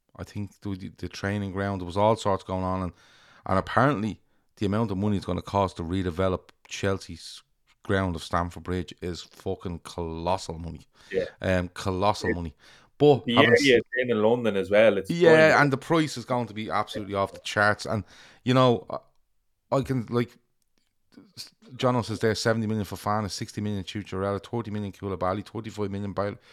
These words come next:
Speaker 1: Badiashile. You've got fifty odd million, was it, on, on Raheem Sterling? So there's a lot of money gone in there. But
Speaker 2: Yeah.
Speaker 1: I'd kind of expect Chelsea in the summer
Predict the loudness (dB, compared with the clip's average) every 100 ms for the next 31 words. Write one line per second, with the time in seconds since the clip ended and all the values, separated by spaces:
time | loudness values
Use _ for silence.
0 | -20 _ -2 0 0 -4 -2 -2 -4 -14
1 | -20 -16 -8 -2 0 -2 -2 -4 -2 0
2 | 2 2 0 2 0 0 0 0 -2 -6
3 | _ _ -4 -2 -2 -4 -8 -2 0 0
4 | -2 -4 -2 0 0 -2 -8 -20 -20 -8
5 | -2 2 2 6 8 10 8 6 4 4
6 | 4 4 4 2 2 -4 -20 -20 _ 4
7 | 4 4 -4 -6 -8 _ 4 4 4 4
8 | 4 4 0 0 0 0 0 0 0 -6
9 | -10 -12 _ _ _ _ _ _ _ -2
10 | 0 0 -2 2 4 4